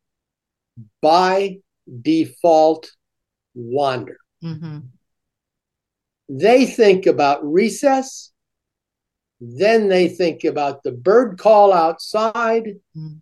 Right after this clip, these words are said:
Speaker 1: and then they look at their fascinating shoelaces. That is the normal state of the brain.
Speaker 2: Mm-hmm.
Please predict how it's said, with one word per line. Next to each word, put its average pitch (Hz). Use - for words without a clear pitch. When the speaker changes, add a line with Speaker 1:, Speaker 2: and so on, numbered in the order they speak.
Speaker 1:
and 160
then 226
they 214
look 185
at 196
their 180
fascinating 151
shoelaces. 123
That 180
is 151
the 147
normal 190
state -
of 143
the 135
brain. 135
Speaker 2:
Mm-hmm. 170